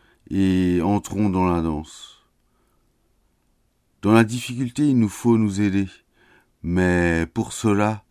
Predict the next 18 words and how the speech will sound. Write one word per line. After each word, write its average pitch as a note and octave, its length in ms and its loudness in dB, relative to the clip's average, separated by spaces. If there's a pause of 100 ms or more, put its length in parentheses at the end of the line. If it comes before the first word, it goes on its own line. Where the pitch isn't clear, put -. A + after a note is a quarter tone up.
(680)
comprenons-nous A#2 840 4
en F#2+ 480 2
écoutant, A2 640 -4 (420)
en F2+ 220 0
regardant, G2+ 720 0
en F#2+ 200 -2
analysant G2+ 800 -2
et E2+ 460 -2
en D2+ 340 -8
agissant. D#2+ 640 -8 (1700)
Où D3 120 0
sont D#3 300 2
les G#2+ 180 4
Léonard A2+ 540 6
de F#2+ 100 -4
Vinci, F#2 760 -6 (640)
les G2+ 280 4
Vivaldi ? F#2+ 680 -2